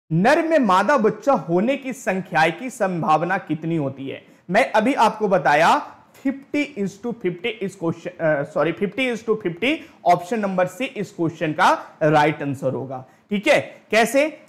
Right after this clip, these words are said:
क्योंकि मैं अभी आपको बताया कि स-, जो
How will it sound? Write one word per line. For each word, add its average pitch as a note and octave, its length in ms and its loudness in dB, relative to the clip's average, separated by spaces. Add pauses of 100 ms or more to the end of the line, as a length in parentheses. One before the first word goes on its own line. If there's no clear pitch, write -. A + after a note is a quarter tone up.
क्योंकि G#3 280 0
मैं G#3+ 200 2
अभी G3+ 220 2
आपको G#3 240 2
बताया G3 340 2
कि G3+ 160 -10
स-, - 140 -10
जो E3+ 680 2